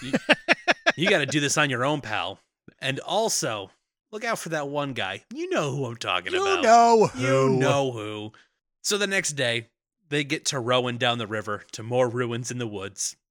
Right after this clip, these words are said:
Speaker 2: After Galadriel gives him the gift of the light
Speaker 1: Right.
Speaker 2: of the elves. And this was the scene that was jarring to me because, yes, Galadriel gives that to Frodo. But then she also gives everyone else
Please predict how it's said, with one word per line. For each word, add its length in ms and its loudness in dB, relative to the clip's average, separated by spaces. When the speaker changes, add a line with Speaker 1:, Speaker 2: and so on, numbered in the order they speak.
Speaker 2:
After 840 2
Galadriel 640 4
gives 280 -4
him 440 -6
the 80 -8
gift 320 -4
of 240 -8
the 80 -2
light 380 -2
Speaker 1:
Right. 260 -2
Speaker 2:
of 80 -4
the 80 -4
elves. 320 -4
And 200 -2
this 240 4
was 200 6
the 100 0
scene 280 -2
that 140 0
was 140 -8
jarring 400 2
to 80 -14
me 140 -8
because, 380 -8
yes, 380 4
Galadriel 500 -2
gives 320 -4
that 220 -4
to 100 -8
Frodo. 400 -10
But 80 -6
then 100 4
she 140 -2
also 260 2
gives 560 -2
everyone 460 4
else 300 2